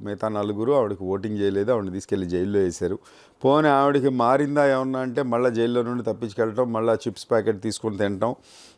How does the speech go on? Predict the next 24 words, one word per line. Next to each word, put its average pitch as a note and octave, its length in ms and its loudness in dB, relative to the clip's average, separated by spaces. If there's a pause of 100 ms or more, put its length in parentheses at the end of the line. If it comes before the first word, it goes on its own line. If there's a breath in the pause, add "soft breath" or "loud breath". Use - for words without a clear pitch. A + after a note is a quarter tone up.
ఈ A#2+ 80 0
మళ్ళీ C3 600 6
సేమ్ A#2+ 360 2
అలాగే A2+ 220 4
చేసింది. A2+ 340 -2
యథా G2 380 2
రాజా B2 360 2
తథా A#2 320 2
ప్రజ, A2 260 -2
ఒకళ్ళు G#2 300 0
ఎక్కువ A#2 300 0
కాదు, A#2 240 2
ఒకళ్ళు A2 220 -2
తక్కువ G#2 340 -2
కాదు. F#2+ 300 0 (580 loud breath)
పోనీలే, D3 640 6
పర్వాలేదు, C3+ 880 4 (100)
ఆ, C3+ 260 2 (320)
ఆవిడ G#2+ 220 0
ఎంతగా G#2+ 360 2
ఏడుస్తుంది, B2 760 2
కొంచెమన్నా B2+ 580 0
ప్యాచప్ A2 520 0
చేద్దాంలే, G#2 500 2